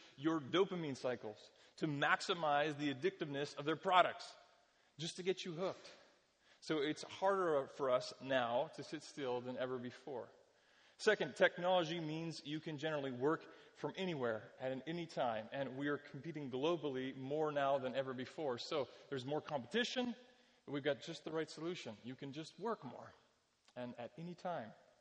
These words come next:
And finally, you are constantly bombarded with reminders of what you don't have. Don't miss this.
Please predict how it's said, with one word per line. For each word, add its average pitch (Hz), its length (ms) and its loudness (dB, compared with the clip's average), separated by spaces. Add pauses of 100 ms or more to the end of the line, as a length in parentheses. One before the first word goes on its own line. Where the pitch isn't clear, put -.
(580)
And 156 160 -2
finally, 180 500 4 (1040)
you 165 160 0
are 165 100 4
constantly 185 680 0
bombarded 131 640 4
with 127 160 -6
reminders 120 580 -2
of 120 140 -8
what 120 140 -6
you 127 120 -8
don't 120 240 -4
have. 110 220 -14 (1500)
Don't 170 300 2
miss 165 280 -4
this. 113 220 -10